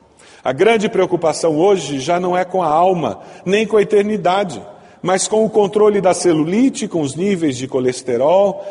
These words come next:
com a taxa de gordura, com a grife da roupa ou o sucesso profissional.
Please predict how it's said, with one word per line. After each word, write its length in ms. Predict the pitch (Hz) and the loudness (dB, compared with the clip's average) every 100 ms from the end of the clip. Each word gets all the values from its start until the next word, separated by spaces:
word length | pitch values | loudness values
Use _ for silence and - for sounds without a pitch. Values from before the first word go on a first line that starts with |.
| - - | -16 -2
com 120 | 185 | 0
a 80 | 185 | 2
taxa 340 | 226 240 240 | 2 2 2
de 80 | 202 | 0
gordura, 680 | 175 160 147 240 269 254 226 | 0 0 0 2 4 4 2
com 120 | 196 | 0
a 60 | 160 | 0
grife 400 | 202 247 - 196 | 0 0 -2 0
da 100 | 165 | 2
roupa 560 | 170 240 269 - 233 | 6 4 4 2 4
ou 300 | 220 240 254 | 6 6 4
o 40 | 240 | 0
sucesso 840 | - 208 - 180 190 185 - 190 - - - _ | -4 -8 -6 -2 -2 -4 -12 -14 -16 -20 -20 _
profissional. 1040 | 160 160 165 - 156 127 90 80 - - | -6 -6 -6 -8 -4 -4 -6 -10 -14 -20